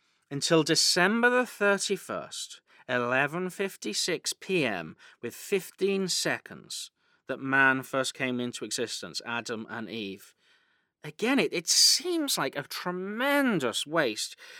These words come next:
It's this investment of fourteen billion years of time and resources just to ensure human life as we know it today.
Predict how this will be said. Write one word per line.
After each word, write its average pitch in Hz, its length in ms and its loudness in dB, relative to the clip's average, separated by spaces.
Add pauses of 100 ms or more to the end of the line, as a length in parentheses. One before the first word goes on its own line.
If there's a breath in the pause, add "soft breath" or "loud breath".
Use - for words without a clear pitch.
(100)
It's 208 180 6
this 220 140 4
investment 180 760 2
of 139 100 -4
fourteen 240 1000 -2 (440 loud breath)
billion 285 720 2
years 202 680 6
of - 220 -6
time 202 640 0 (300 loud breath)
and 156 360 4
resources - 1080 0 (440 soft breath)
just 175 400 2
to 208 120 4
ensure 165 480 2
human 151 560 -2
life 110 420 -6 (260 loud breath)
as 113 220 -8
we 120 100 -2
know 104 220 -4
it 87 160 -6
today. 101 480 -12